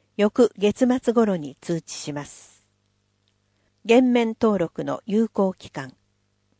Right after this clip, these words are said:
令和五年四月一日から令和六年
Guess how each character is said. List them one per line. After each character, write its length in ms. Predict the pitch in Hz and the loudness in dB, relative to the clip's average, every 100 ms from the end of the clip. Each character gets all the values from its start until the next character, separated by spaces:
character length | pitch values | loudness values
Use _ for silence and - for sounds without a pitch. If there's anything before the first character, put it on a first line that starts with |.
| _ _ _ _ _ 214 | _ _ _ _ _ 4
令 200 | 254 226 | 6 6
和 140 | 175 | 4
五 140 | 170 | -2
年 240 | 160 151 143 _ | -2 -6 -10 _
四 220 | - 208 | -8 -4
月 260 | 240 - - 208 | -2 -4 -6 -6
一 120 | 202 | -4
日 220 | 185 - | -10 -10
か 120 | - | -16
ら 180 | 143 - - _ | -16 -16 -20 _
令 220 | 214 226 | 0 0
和 140 | 175 156 | 0 -2
六 260 | 165 - | -4 -4
年 240 | 170 143 | -4 -6